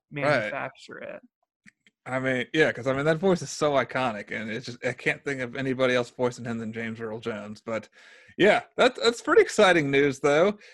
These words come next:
Speaker 1: It sounds like, yeah,
Speaker 2: Mm-hmm.
Speaker 1: Obi-Wan Kenobi won't just take place on Tatooine, which would be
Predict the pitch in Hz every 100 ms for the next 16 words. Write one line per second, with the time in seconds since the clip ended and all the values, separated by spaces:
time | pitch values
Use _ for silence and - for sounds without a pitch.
0 | - 156 - 170 180 175 175 170 170 151
1 | 131 135 - 156 156 151 151 160 147 147
2 | 147 135 147 143 - 160 151 147 147 123
3 | 110 - 127 123 117 120 143 123 110 -
4 | 120 120 113